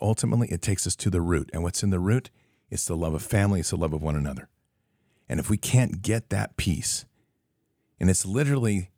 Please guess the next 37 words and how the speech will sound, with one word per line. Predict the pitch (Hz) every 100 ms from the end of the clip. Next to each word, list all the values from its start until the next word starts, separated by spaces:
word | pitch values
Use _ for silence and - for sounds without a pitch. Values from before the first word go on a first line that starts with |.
| _
you | 110
know, | 110 104
you've | 110 95
seen | - 147
these | 147 95
videos | 92 98 76 69
of | 73
people | - 104 101
going | 95 95
along | 90 85 85 78
and | 69
someone | - 90
says, | 82 82 78 - _ _ _ _
you | -
know, | 82
giving | 78 95 92
out | 87
hugs, | - 92 82
and | 85
someone | - 92
comes | - 90
up | 87
on | -
the | -
street | - 85
and | 80 76
gives | 85
up, | 78 73 -
gives | 90 82
hugs. | - 87 95 - _ _ _ _ _
That's | - -
where | 117
I | 101
began | 92 80 87 104
today. | - - - _ _ _ _ _
It | -
takes | - 101 92 -